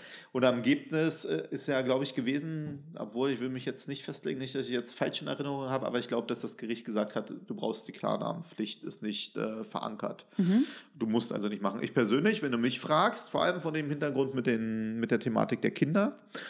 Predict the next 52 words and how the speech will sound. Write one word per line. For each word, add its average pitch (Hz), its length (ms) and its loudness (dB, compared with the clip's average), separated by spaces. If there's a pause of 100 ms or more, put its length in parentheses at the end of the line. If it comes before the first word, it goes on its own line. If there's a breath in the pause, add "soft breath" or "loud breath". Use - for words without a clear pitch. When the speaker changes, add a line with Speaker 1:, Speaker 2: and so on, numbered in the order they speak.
(240 loud breath)
Speaker 1:
ich 233 140 6
halte 156 160 8
das 135 140 4
für 123 120 4
sinnvoll, 113 680 4
äh, 120 200 0
mit 107 180 -4
einer 107 100 0
grundsätzlichen 107 560 -2
Klarnamenpflicht, - 720 -2
aber 110 100 2
die 110 60 4
muss 120 180 0
halt 110 120 4
auch - 220 -2
geprüft - 480 -2
werden, 113 460 2
Speaker 2:
Also 214 240 10
Speaker 1:
wenn 196 60 2
man 202 120 8
Speaker 2:
worauf 247 120 12
Speaker 1:
das 285 100 6
Speaker 2:
ich - 40 4
Speaker 1:
macht. 226 80 10
Speaker 2:
eigentlich 277 280 12
hinaus 226 440 10
will, 143 300 6
ist, - 340 4
Speaker 1:
Ja. 120 120 12
Speaker 2:
dass 208 180 2
wenn 233 280 8 (360)
ich 277 220 4
durch 247 200 4
die 226 180 4
echte 233 340 4
Welt 190 240 8
mal 165 160 6
wieder 160 220 4
laufe, 147 320 4
was 233 120 2
nicht 466 140 0
so - 80 4
oft - 160 4
passiert, 269 320 2
aber 208 160 4
wenn 214 180 10
ich 226 140 4
durch 233 140 4
die 226 100 2
Straßen 196 440 4
Berlins 208 420 6
laufe 170 520 4